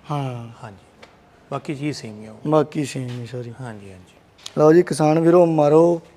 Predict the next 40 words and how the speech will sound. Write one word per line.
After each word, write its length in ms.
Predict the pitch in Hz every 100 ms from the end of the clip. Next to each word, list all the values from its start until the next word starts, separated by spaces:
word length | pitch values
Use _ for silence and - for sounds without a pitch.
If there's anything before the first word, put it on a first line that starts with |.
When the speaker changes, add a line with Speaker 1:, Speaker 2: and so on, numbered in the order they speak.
| _ _ -
Speaker 1:
ਨਿਗਾਹ, 380 | 156 151 156 160
ਇੱਕ 120 | 156
ਵਾਰੀ 120 | 160
ਦਰਸ਼ਨ 400 | 156 139 - 160
ਕਰ 160 | 151 143
ਲਓ 160 | 151
ਤੁਸੀਂ 240 | 160 156 175
ਟਰੈਕਟਰ 280 | 165 165
ਸਾਰੇ 260 | 156 165 165
ਦੇ, 80 | 170
ਇਹਨਾਂ 140 | 165
ਨੂੰ 180 | 175 185 - - - -
ਚਾਰ 240 | 165 160
ਚੁਫੇਰਿਓਂ 400 | 156 - 175 165
ਦਿਖਾ 260 | 165 147 143
ਦੇ। 200 | 143 160 160 - - - _
ਤੇ 260 | - 262 185
ਅੱਜ 160 | 160
ਆਪਾਂ 200 | 180 180 180
ਜਿੱਥੇ 260 | 175 208
ਖੜੇ 320 | - 175 185
ਆ, 140 | 185 240
ਇਹ 160 | 190
ਹੈਗੇ 240 | 180 165 175
ਆ 40 |
ਆਪਾਂ 220 | 180 180
ਜੀਰੇ। 420 | 180 151 147 143 131 - - _ - - _ _ _ _
ਤੇ 420 | - 160 160 165 160
ਵੀਰੇ 280 | 156 156
ਉਹਨਾਂ 160 | 185 175
ਦੇ 100 | 165
ਨੰਬਰ 300 | 165 160 165
ਤਾਂ 120 | 170
ਡਿਸਪਲੇ 420 | 165 156 - 165
ਤੇ 120 | 156 160
already 440 | 151 147 156 156 131 _ _ -
ਚੱਲ 220 | 170 165
ਹੀ 100 | 185
ਰਹੇ 200 | 165 165
ਆ। 140 | 156